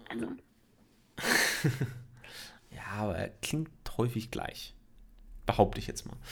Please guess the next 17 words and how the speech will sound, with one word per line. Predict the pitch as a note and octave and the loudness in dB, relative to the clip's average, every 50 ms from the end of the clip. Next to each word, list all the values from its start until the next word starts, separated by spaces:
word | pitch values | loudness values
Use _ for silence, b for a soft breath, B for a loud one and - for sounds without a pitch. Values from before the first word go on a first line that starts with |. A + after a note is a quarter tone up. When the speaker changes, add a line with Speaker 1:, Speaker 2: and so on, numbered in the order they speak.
| B B B B B B B B B B B - | B B B B B B B B B B B 10
Speaker 2:
Ähm, | - A#2 A#2 A#2+ B2+ - - - - - | 12 12 12 12 10 6 0 -6 0 8
ja, | A#2 A2+ C3+ | 8 10 10
Hans | D3+ D3+ - - - | 12 10 12 12 12
Zimmer | G#3+ G#3+ G#3 F3+ E3+ | 12 10 10 10 8
hat, | F3 F3 - - - | 8 4 4 -2 2
äh, | F3 D3 C#3+ C#3+ C#3 C#3 | 4 6 6 4 4 4
zu | - - - C#3 B2+ B2+ C3 C3 C3 - B2 A#2+ - - | 2 4 8 8 8 8 6 4 2 -2 -6 -6 0 6
Dune | - B2 D3+ G#3 A3+ A#3 G#3+ | 6 8 10 10 10 10 10
gesagt, | - C3+ A2+ A2+ G#2+ C3 F3 - - - | 8 8 8 8 6 6 6 0 2 4
dass | A#2 A#2 - | 6 6 6
er | - - | 4 2
übrigens | B2 B2+ B2 A#2 A#2 A#2 - | 2 4 6 6 6 4 2
keine | - - - - F3 G#3 G3 D3+ | 2 8 8 10 10 10 8 6
Version | C#3 A#2+ A2+ A2 A#2+ B2 C3+ C3 | 6 6 6 6 6 6 6 4
vorher | B2 - - C#3 B2 B2 A2 | 2 2 2 4 6 6 4
gesehen | G#2+ G#2+ G2 A2 A2 G#2+ G#2+ | 4 4 4 4 4 4 4
hat | F#2+ F2+ - - - | 0 -2 -2 -8 -16